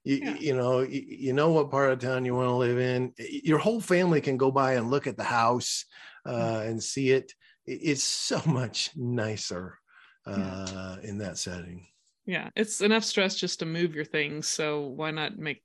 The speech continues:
Speaker 2: everything else a little bit easier?
Speaker 1: Moving is, um, one of the major life stressors.
Speaker 2: Mm-hmm.
Speaker 1: You know, they, they talk about, and I'm sure you got to do that during your psych rotation,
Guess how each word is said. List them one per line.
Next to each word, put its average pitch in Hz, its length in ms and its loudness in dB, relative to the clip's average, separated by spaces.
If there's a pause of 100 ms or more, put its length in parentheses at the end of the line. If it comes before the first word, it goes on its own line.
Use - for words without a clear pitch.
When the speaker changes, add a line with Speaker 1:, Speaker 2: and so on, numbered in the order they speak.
(100)
Speaker 2:
everything 151 360 -4
else 139 240 -6
a - 60 -10
little 147 180 -6
bit 139 160 -6
easier? 160 420 -10 (460)
Speaker 1:
Moving 143 720 6
is, 131 420 2 (220)
um, 107 240 -4
one 127 180 6
of 120 80 6
the 117 80 4
major 120 440 6
life 113 260 2
stressors. - 560 -4 (360)
Speaker 2:
Mm-hmm. 202 240 0 (140)
Speaker 1:
You 104 60 -4
know, 101 140 0
they, 98 120 0
they 107 180 -2
talk 135 320 2
about, 110 380 0
and 117 160 0
I'm 107 80 0
sure 185 200 4
you 202 100 6
got 185 200 6
to 147 40 -4
do 196 200 6
that 143 280 4
during 147 260 0
your 131 120 2
psych 156 440 0
rotation, 127 640 2